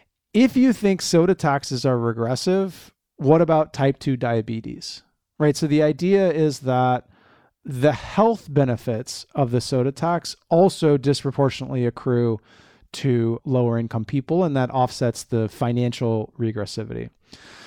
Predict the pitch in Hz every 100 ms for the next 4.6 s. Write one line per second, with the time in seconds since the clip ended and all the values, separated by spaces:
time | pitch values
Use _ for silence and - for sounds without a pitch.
0 | - 143 156 170 160 156 147 147 147 143
1 | 135 139 127 - - - 165 151 139 143
2 | 143 143 139 127 127 170 139 120 - 123
3 | 120 123 139 120 117 120 120 127 - 143
4 | 175 180 - 156 139 127